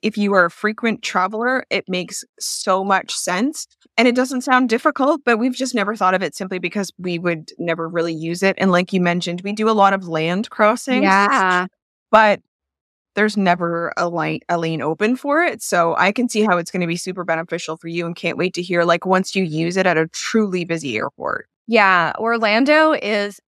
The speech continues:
Speaker 2: insane. So I am looking forward to seeing how that changes our experience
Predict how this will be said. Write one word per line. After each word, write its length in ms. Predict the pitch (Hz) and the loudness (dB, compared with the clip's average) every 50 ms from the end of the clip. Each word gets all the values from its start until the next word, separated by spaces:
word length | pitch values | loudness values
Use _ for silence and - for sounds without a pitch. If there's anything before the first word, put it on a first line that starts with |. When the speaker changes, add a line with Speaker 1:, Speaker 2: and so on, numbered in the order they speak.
| _ _ _ _ | _ _ _ _
Speaker 2:
insane. 760 | 202 196 196 190 190 - - 180 156 107 73 82 127 170 196 | -2 0 0 -2 -4 -2 -2 0 0 0 0 -4 -4 -4 -4
So 240 | - - - 233 208 | -4 0 0 2 2
I 400 | 190 - 196 202 202 196 196 202 - | 4 4 4 4 4 2 2 0 0
am 260 | 202 196 196 196 196 | 0 0 0 0 0
looking 320 | 190 180 - - 214 233 220 | -2 -4 -2 -2 -2 -2 -2
forward 460 | - - 160 160 160 151 180 185 190 | -2 -2 -2 0 0 0 -2 -2 -4
to 240 | - - - 180 185 | -6 -2 -2 -2 -2
seeing 460 | 180 - - - 165 165 170 170 175 | -2 -6 -8 -6 -4 -2 -2 -2 -2
how 340 | 214 190 - 175 156 156 170 | -4 0 2 2 4 4 2
that 240 | 165 160 160 - - | 2 0 -2 -2 -4
changes 420 | - - 190 - - 175 180 - | -8 -10 -8 -6 -4 -6 -6 -4
our 320 | - - 175 170 165 160 - | -2 0 0 2 2 0 -2
experience 760 | - 185 - - - _ - 156 156 156 - 151 175 170 - | -4 -6 -6 -8 -14 _ -6 -6 -4 -4 -4 -4 -6 -6 -10